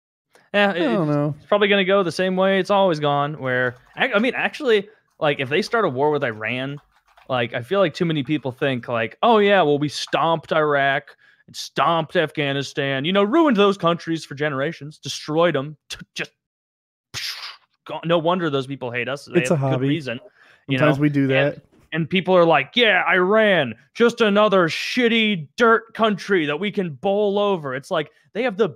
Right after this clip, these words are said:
Speaker 1: best natural defenses on earth.
Speaker 2: Taylor
Speaker 1: They ran a simulation in the early two thousands to see how a war would go versus Iran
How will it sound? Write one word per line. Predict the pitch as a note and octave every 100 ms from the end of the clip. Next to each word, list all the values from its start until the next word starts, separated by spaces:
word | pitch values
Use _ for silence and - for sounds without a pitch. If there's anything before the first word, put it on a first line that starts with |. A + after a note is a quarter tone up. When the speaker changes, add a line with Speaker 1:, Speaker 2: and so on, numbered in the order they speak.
| _
Speaker 1:
best | F3+ G3+ A#3+ -
natural | D#3 D3 E3 F#3+ - F#3 F#3 F3+ - _
defenses | - D3+ E3 E3 - D#3 -
on | D#3+ D#3 C3+ - D3+
earth. | D3+ A#2 - _ _ _ - -
Speaker 2:
Taylor | F#3+ F#3+ D#3
Speaker 1:
They |
ran | D#3 A3 A3+
a | E3
simulation | - G#3 G3+ F#3+ D3+ E3+ - G#3 G#3 _ -
in | D3+
the | C#3+
early | C3+ F3 F3
two | - F3+
thousands | - C3 D3+ D#3+ F#3+ F#3
to | - C#3+
see | - D3+
how | D3 D3+
a | C#3
war | B2 C#3+ D3+
would | C#3 A#2
go | A#2+ B2
versus | D3+ E3 D#3
Iran | F#3 F3 F3 F3 F#3+ G3